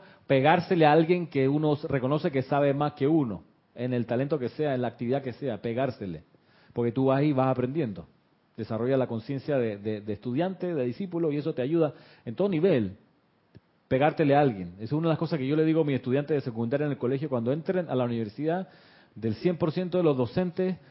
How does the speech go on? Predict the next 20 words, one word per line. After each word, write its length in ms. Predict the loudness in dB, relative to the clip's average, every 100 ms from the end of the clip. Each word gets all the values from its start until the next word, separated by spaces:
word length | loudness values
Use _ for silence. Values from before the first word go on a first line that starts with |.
| -10
ustedes 320 | -6 4 6
va-, 140 | 6 4
ojalá, 680 | 4 2 4 4 2 -2
Dios 320 | -4 0 2 2
mío, 520 | 0 2 0 -2 -10 -20 _
nos 220 | -4 0 6
oiga, 400 | 8 8 6 4
pero 160 | 4
van 80 | 4
a 20 |
encontrar 480 | 2 0 2 2 2
al 180 | 2 0
menos 480 | 2 0 4 2 4
dos 200 | 4 4
profesores 440 | 4 2 2 2
buenos. 300 | 2 0 0 -2
Péguensele 680 | 0 0 0 -2 -4 -4 -2
a 100 | -4
esos 260 | -6 -8
profesores. 500 | -10 -12 -12 -14 -16